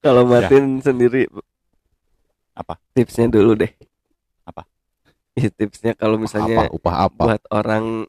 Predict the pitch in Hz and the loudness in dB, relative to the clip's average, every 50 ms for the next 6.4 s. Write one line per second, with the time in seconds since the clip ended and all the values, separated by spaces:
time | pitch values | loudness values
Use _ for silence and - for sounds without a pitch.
0 | _ _ 110 110 104 104 - - 110 110 107 107 113 117 110 104 - _ 113 113 | _ _ -6 -6 -6 -6 -8 -10 -8 -6 -6 -6 -4 -4 -6 -6 -6 _ 0 0
1 | 120 120 117 110 107 - _ _ _ _ _ _ _ _ _ _ _ _ _ _ | 0 0 -2 -4 -6 -8 _ _ _ _ _ _ _ _ _ _ _ _ _ _
2 | - 117 107 110 117 107 107 110 110 - _ 117 117 113 110 110 107 - 117 107 | -6 -6 -4 -4 -6 -6 -8 -10 -12 -12 _ -4 -2 -2 -2 -4 -4 -4 -4 -4
3 | 104 110 107 98 110 113 107 87 - _ _ _ _ _ _ _ _ _ _ _ | -4 -4 -6 -8 -8 -8 -8 -10 -12 _ _ _ _ _ _ _ _ _ _ _
4 | _ _ _ _ _ _ _ _ _ 117 107 104 110 110 - - 110 110 - - | _ _ _ _ _ _ _ _ _ -2 0 0 -2 -4 -6 -8 -8 -8 -6 -4
5 | 113 110 110 110 110 107 110 110 - _ _ _ _ - 117 - - 110 120 120 | -2 -2 -2 -2 -2 -4 -6 -8 -12 _ _ _ _ -12 -10 -8 -4 -2 0 0
6 | 123 117 113 107 101 _ - | 0 0 -2 -6 -14 _ -20